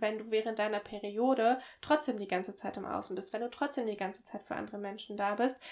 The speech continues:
dann zieht dir das in einer späteren Zyklusphase unfassbar viel Energie, die du halt nutzen könntest, um zum Beispiel dein Business voranzubringen, ja? Das heißt, du bist dir viel eher den Konsequenzen besitz-, be-, be-, du wirst dir viel eher den Konsequenzen bewusst und das wird dazu führen,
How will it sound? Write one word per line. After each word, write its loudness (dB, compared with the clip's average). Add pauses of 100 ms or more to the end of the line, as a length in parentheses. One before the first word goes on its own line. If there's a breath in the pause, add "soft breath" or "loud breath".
(120)
dann 2
zieht 4
dir 4
das 2
in -4
einer -2
späteren 0
Zyklusphase 0
unfassbar 2
viel -2
Energie, -2 (240 loud breath)
die 0
du 0
halt 0
nutzen 0
könntest, -4
um -8
zum -6
Beispiel -4
dein 0
Business 2
voranzubringen, -4
ja? 2 (280 loud breath)
Das 0
heißt, 8
du 2
bist -4
dir 2
viel 4
eher 6
den -4
Konsequenzen 0
besitz-, -8 (140)
be-, -8
be-, -6 (100)
du -8
wirst 2
dir 2
viel -2
eher 2
den -4
Konsequenzen -4
bewusst 4 (560 loud breath)
und 2
das 6
wird 2
dazu 4
führen, -2